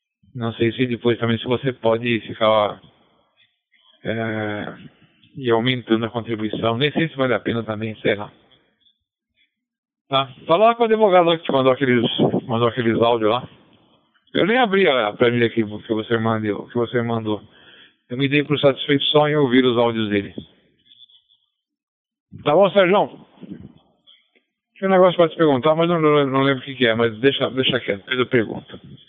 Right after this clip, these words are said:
Agora que vier à mente aqui, eu pergunto. P dois Sierra Lima X-Ray de P dois Take.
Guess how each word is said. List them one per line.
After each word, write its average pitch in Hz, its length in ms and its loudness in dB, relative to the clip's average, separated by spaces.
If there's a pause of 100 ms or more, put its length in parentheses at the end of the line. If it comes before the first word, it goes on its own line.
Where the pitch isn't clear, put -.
(1040)
Agora 120 160 -12
que 123 140 -6
vier 120 180 4
à 107 60 -2
mente 120 300 -2
aqui, 123 160 -8
eu 117 40 -4
pergunto. - 360 -6 (1000)
P 143 220 2
dois 175 260 4
Sierra 160 260 2
Lima 156 280 4
X-Ray 180 300 2
de 190 80 -6
P - 60 -2 (120)
dois 135 300 4
Take. - 720 -2